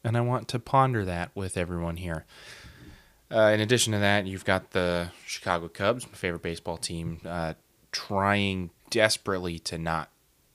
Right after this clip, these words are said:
make the wild card. And you've got the Chicago Bears forgetting how to play football, uh, at all. And so that brings me to the topic today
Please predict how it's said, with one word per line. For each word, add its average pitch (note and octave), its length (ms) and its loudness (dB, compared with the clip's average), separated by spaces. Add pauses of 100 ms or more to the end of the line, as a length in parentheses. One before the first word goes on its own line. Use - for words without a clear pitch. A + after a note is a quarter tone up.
(420)
make F#2 320 -4
the E2+ 80 -4
wild D#2 340 -4
card. E2+ 480 -6 (880)
And F2 420 -2
you've E2+ 140 -8
got F2 200 0
the - 40 -10
Chicago E2 360 -2
Bears G#2 640 4 (680)
forgetting F2+ 520 0
how F2 340 -2
to G2 500 -4 (380)
play A#2+ 160 2
football, F2 520 2 (760)
uh, G2 40 -8
at F2 380 -4
all. D#2 320 -2 (1800)
And G#2 120 -4
so C3 100 6
that B2+ 100 8
brings D3+ 240 2
me C3+ 140 -2
to A#2 160 -6
the G2+ 80 -2
topic F#2+ 440 -2
today F2 640 -2